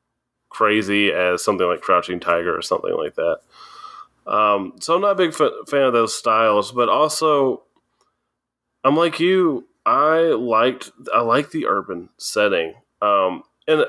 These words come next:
I'm not even talking about, I don't really want a Spider-Man urban setting because his is so elevated because he's swinging through the city. He can move at a faster pace. It's not quite the same as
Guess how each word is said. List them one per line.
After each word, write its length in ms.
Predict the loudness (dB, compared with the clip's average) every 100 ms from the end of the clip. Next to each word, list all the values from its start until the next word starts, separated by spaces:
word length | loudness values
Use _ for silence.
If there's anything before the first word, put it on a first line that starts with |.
| 0
I'm 120 | 2
not 120 | 2
even 140 | 0
talking 200 | 0 0 2
about, 180 | 0 2
I 80 |
don't 160 | 0 0
really 200 | 0 2
want 340 | 2 0 0
a 100 | -4
Spider-Man 720 | -8 -4 0 2 2 2 2 2
urban 340 | 0 0 -2
setting 440 | 0 0 2 0 -2
because 440 | -2 0 0 -4 _ -20 -20 -20 _ _ _
his 240 | -2 0
is 240 | 0 0
so 480 | 0 2 2 0 -4 _
elevated 720 | 0 2 0 0 -4 -6 -10
because 640 | -10 -2 2 4 2 -6 -10 _
he's 480 | -8 -2 -2 -4 -8
swinging 500 | -4 -2 0 2 2
through 200 | 2 0
the 100 | 0
city. 520 | 0 0 0 2 0
He 140 | -2 -2
can 140 | -2
move 300 | 0 0 2
at 60 | 0
a 80 | 0
faster 440 | 0 0 0 -4
pace. 600 | 0 0 2 0 -4 -12 _ _ _ _ _
It's 220 | -10 -6
not 240 | 0 0 0
quite 320 | 0 0 0
the 100 | -4
same 560 | 0 0 2 0 -2 -2
as 500 | 0 4 4 2 -2